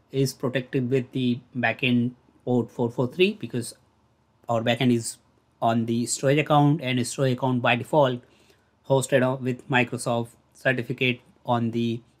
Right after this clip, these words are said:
H T T P S protocol. So I'll select this option. This time again, if you have a backend which has their own certificate and you want to interact with that specific certificate,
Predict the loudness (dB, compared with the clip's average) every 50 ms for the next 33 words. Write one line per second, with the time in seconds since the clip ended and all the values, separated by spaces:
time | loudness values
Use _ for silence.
0 | _ _ -8 -8 -6 -2 -2 -2 -2 0 0 0 2 2 0 0 -2 -2 -2 -2
1 | 0 -2 0 2 2 2 0 -2 -2 -4 -2 -2 -2 -4 -6 -6 -4 -4 -4 -6
2 | -6 _ -20 _ _ _ _ _ _ _ _ -4 -4 -4 0 2 2 0 0 -2
3 | -2 -2 0 -2 -2 -6 _ _ _ _ _ _ _ _ _ _ _ -4 0 0
4 | 0 0 2 4 4 4 4 2 0 2 2 2 2 2 0 -4 -6 _ _ _
5 | _ _ _ _ -6 -6 -6 -4 0 4 4 4 4 2 0 -6 _ _ -18 -2
6 | 2 4 4 6 4 2 4 4 4 4 4 2 0 2 2 0 -2 -4 -6 _
7 | _ _ _ _ _ _ _ -6 -6 -6 -2 4 6 6 6 6 2 -6 -12 _
8 | _ _ _ _ _ -4 -2 0 2 2 4 2 2 2 0 0 -2 -2 0 -2
9 | -2 0 0 0 -2 -2 -6 _ _ _ _ _ _ _ _ _ _ _ _ _
10 | _ _ 2 4 4 6 4 4 2 0 -2 0 2 2 2 2 2 2 2 2
11 | 2 4 4 4 4 4 2 -2 0 0 -2 0 2 2 2 2 0 -6 -4 -6
12 | -6 -2 -2 -2 -2 0 -2 -2 -2 -2 -4 -8 -4 -4 -4 -6 -6 -12